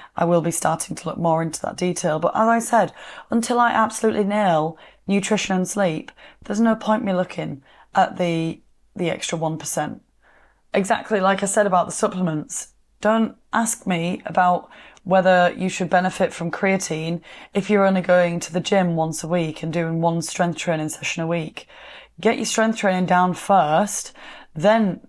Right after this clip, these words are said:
start to think about your supplements. If you're not consistent enough in your strength training or your nutrition,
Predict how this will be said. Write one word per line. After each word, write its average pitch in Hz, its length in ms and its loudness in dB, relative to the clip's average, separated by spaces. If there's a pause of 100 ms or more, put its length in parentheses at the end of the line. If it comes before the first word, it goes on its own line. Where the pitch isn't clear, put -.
(180)
start 175 360 2
to 170 100 -12
think 175 240 -2
about 165 180 2
your - 60 -10
supplements. 160 640 -6
If 190 100 -10
you're 214 80 4
not 240 220 2
consistent 214 600 0
enough 175 480 0 (460)
in 196 160 4
your 180 160 4
strength 190 300 -2
training 180 320 0
or 196 180 4
your 180 120 2
nutrition, 170 720 -2